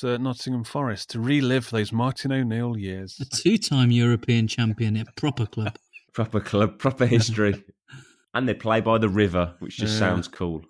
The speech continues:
Speaker 2: <laughs> Instead of under the lights, we could play by the river.
Speaker 1: <laughs> Play by the river.
Speaker 2: <laughs> Under the river.
Speaker 3: Exactly.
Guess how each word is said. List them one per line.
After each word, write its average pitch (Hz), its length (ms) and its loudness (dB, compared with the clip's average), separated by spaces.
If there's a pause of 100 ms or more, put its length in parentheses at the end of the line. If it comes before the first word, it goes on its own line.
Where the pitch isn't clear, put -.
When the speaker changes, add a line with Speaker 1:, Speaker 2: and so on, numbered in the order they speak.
(140)
Speaker 2:
<laughs> - 240 0
Instead 208 240 4
of 214 100 2
under 196 160 4
the 175 120 4
lights, 147 360 0
we 156 100 4
could 143 120 2
play 143 180 2
by 143 140 4
the 131 120 4
river. 127 340 4
Speaker 1:
<laughs> - 40 -6
Play 175 140 0
by 165 200 2
the 160 120 4
river. 147 440 2 (260)
Speaker 2:
<laughs> - 280 0
Under 254 200 8
the 185 120 8
river. 175 380 8 (100)
Speaker 3:
Exactly. 143 1400 -2